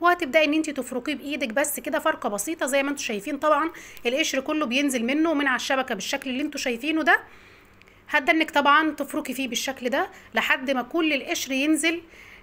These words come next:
آه، من السوداني. طبعًا لو عندك كميه كبيره هيعملها لك هوا في ثانيه، مش هياخد معاكي وقت خالص. وتعالوا بقى مع بعض نشوف السوداني بعد ما فركناه ونزلنا منه القشر كله بقى شكله عامل ازاي.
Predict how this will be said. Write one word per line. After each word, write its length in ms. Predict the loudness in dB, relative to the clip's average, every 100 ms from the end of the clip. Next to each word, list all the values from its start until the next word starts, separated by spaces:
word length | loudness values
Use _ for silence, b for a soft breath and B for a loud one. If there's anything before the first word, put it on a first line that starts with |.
| _
آه، 340 | 0 2 2 0
من 160 | 2
السوداني. 480 | 0 0 4 4 4
طبعًا 220 | 2 2
لو 120 | 2 2
عندك 300 | 0 0 -4
كميه 360 | -2 2 2
كبيره 380 | 0 0 2 4
هيعملها 720 | 4 4 2 2 0 -2 0
لك 200 | 0 -2
هوا 260 | 0 2 4
في 100 | 2
ثانيه، 360 | 2 2 2 -2
مش 200 | -2 -2
هياخد 220 | -2 -2
معاكي 280 | 0 0 0
وقت 240 | 0 -2
خالص. 460 | -8 -10 -10 -12 -16 B B B -10
وتعالوا 300 | 0 0 2
بقى 160 | 2
مع 140 | 2 2
بعض 220 | 2 2
نشوف 240 | -4 -8
السوداني 460 | -8 -4 -2 -2 2
بعد 200 | 2 2
ما 100 | -2
فركناه 380 | -6 -8 -6 -4
ونزلنا 440 | -4 -4 -4 -2
منه 200 | 0 0
القشر 320 | -2 -4 -6
كله 280 | -4 -2 0
بقى 120 | 0
شكله 280 | -2 -4 -2
عامل 200 | -2 -2
ازاي. 340 | -6 -8 -14